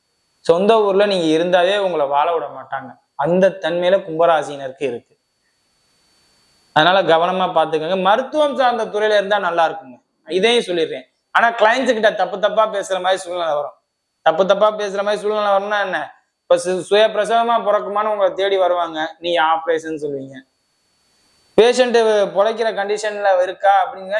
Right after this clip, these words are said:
எதையும் இப்ப சொல்ல முடியாதுங்க. அவங்கள பயமுறுத்துற மாதிரியே செய்தியை விடுவீங்க,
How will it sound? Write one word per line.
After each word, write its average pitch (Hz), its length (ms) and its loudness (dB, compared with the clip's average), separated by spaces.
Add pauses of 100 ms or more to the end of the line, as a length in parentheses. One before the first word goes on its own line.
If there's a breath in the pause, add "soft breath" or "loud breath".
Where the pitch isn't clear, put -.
(140)
எதையும் 208 260 -4
இப்ப 175 220 -4
சொல்ல 180 160 0
முடியாதுங்க. 175 440 0
அவங்கள 214 340 2 (140)
பயமுறுத்துற 262 680 0 (100)
மாதிரியே 220 320 2 (120)
செய்தியை 214 340 2
விடுவீங்க, 160 380 -4